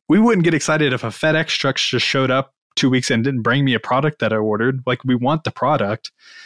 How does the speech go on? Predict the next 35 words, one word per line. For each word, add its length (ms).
but 220
the 120
reduction 600
in 160
waste 320
is 160
really 160
what 140
we're 80
going 180
for. 160
That's 200
why 120
we 100
get 140
excited 560
at 140
T 140
S 160
A 140
when 160
there's 180
no 180
line, 260
'cause 180
it's 100
like, 240
"Oh, 240
thank 180
God 240
that 140
we 80
don't 160
have 180
to 300